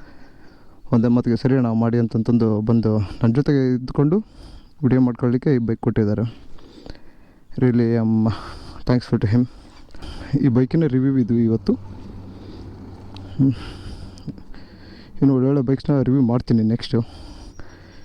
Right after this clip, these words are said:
ನನಗೆ ಎಷ್ಟು ಗೊತ್ತಿದೆ ಅಷ್ಟೇ ಟೆಕ್ನಿಕಲಿ ಹೇಳ್ತೀನಿ. But, ಆ, ಈ ಥರ ವಿಡಿಯೋ ಮಾಡೋದ್ರಿಂದ ಕೆಲವೊಂದು ಟೈಮ್ ಏನಾಗುತ್ತೆ ಅಂದರೆ ಚಿಕ್ಕ ಪುಟ್ಟ ನಾನು ಒಂದು ಸ್ವಲ್ಪ like, ಆ, because of, ಆ,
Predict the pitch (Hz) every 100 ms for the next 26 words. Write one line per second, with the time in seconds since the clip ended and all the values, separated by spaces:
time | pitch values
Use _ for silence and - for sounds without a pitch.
0 | - - - - - - 127 117 123 -
1 | 202 214 208 156 170 143 120 185 170 147
2 | 113 202 170 131 127 120 117 156 - 143
3 | 139 151 135 131 143 180 120 123 123 131
4 | 127 131 131 127 170 113 - - - 160
5 | 170 165 143 123 120 - 120 113 113 -
6 | - - - - 233 - 123 113 123 127
7 | 123 - - 117 110 117